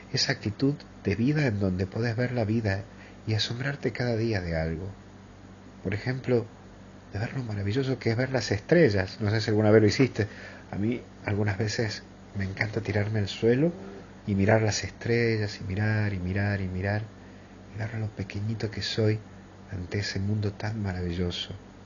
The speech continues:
Capaz que hoy podés ver la maravilla. Te invito a que en algún momento te sientes y que veas las estrellas. Por último, tener vida. No te mueras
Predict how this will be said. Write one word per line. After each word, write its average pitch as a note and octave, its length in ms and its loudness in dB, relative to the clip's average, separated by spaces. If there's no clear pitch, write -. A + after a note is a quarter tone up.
Capaz B2+ 280 -4
que - 140 0
hoy B2+ 300 6
podés B2+ 220 4
ver B2+ 120 0
la A#2+ 120 4
maravilla. G#2+ 560 4
Te G#2 80 -2
invito A2 240 4
a G#2 40 8
que A2 60 2
en G2 80 4
algún A2 140 2
momento G#2+ 320 2
te G#2 120 -8
sientes C#3 540 0
y G2 60 -4
que - 140 -4
veas G#2+ 420 0
las F#2 200 -4
estrellas. F2 500 -6
Por A#2+ 120 4
último, C3 380 0
tener G2+ 340 0
vida. E2+ 340 2
No B2+ 80 -2
te - 100 -2
mueras F#2+ 560 0